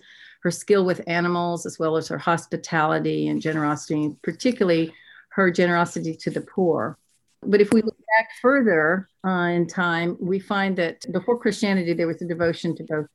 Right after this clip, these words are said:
male and female deities, but Bridget was one of the main female goddesses of the Celtic world. And there she had some other traits. As I mentioned earlier, she was associated with poetry,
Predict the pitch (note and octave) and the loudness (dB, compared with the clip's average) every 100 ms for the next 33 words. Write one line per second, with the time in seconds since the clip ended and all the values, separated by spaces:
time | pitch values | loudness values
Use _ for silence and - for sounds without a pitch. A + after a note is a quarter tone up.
0 | - E3+ F3 E3+ G3 G#3+ A#3+ G3 E3+ D3 | -2 2 2 0 2 4 4 2 0 0
1 | C#3+ C#3 D3 C#3 B2 D3+ D#3+ B2 D#3 G3+ | -2 -2 -2 0 -4 -6 -6 -6 0 4
2 | G#3 G3+ F3+ F3 F3 E3 E3 D#3 D#3 D#3 | 4 4 0 -4 -2 -2 -2 -2 0 2
3 | D#3+ D#3 D#3 D3 - G3 F#3 D#3+ C#3 C#3 | 2 0 -2 -8 -6 0 0 2 0 0
4 | D3 E3 E3+ E3 D#3 B2+ G#2+ - _ D3+ | -2 2 4 4 0 -6 -6 -12 _ -6
5 | D3 D3 D#3 D#3 - C#3+ - D#3+ E3+ F3 | -6 -6 -6 -6 -6 -8 -8 -4 -2 0
6 | C3 - _ - - - F3+ G3 C4+ G#3+ | -2 -6 _ -20 -10 -4 2 6 6 6
7 | G#3+ G#3+ A3 F#3 F#3+ F#3 - - G3+ G#3+ | 4 0 -2 2 0 0 -4 0 2 0
8 | - D#3+ B2+ - E3+ D3+ E3 E3+ F3 D#3 | -2 -4 -4 -4 -6 -2 0 0 -2 -2
9 | D#3+ E3+ F3 D#3+ - D#3+ D#3 - - G#3 | 0 2 0 -2 -2 -2 -4 -6 0 0
10 | G3+ F#3 D#3+ D3 - - E3+ F3 G#3 A3 | 2 2 2 -2 -2 0 2 2 4 4
11 | B3+ | 0